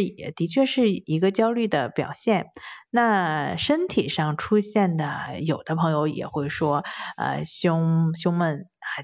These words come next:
气短啊，心脏难受，然后，嗯，这个不舒服等等一些，一系列的就是躯体上的状况。如果说，嗯，没有这个医学检查的一些这个，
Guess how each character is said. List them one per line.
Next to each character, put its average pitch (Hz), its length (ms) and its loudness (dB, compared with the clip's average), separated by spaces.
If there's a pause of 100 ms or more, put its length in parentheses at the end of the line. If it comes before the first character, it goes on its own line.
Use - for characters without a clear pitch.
气 170 260 0
短 143 460 -6
啊， 143 200 -2
心 165 300 0
脏 151 200 0
难 123 240 -8
受， - 320 -2 (440)
然 143 120 -2
后， 151 520 0
嗯， 147 240 -4
这 147 140 0
个 135 300 -2
不 160 160 0
舒 160 260 2
服 143 240 -6
等 151 220 0
等 165 160 0
一 147 120 -4
些， 160 220 0
一 160 220 0
系 170 240 2
列 196 200 6
的 - 200 -2 (320)
就 147 120 -2
是 139 240 0
躯 - 260 0
体 208 140 0
上 143 160 0
的 135 80 -2
状 135 220 -2
况。 - 220 -4 (340)
如 190 140 4
果 196 140 4
说， 196 520 2
嗯， 147 280 -4
没 165 180 2
有 175 200 2
这 147 220 -2
个 139 420 -2
医 208 160 4
学 190 220 2
检 151 220 -2
查 135 240 -2
的 156 100 2
一 165 120 4
些 165 280 0
这 160 220 0
个， - 340 -4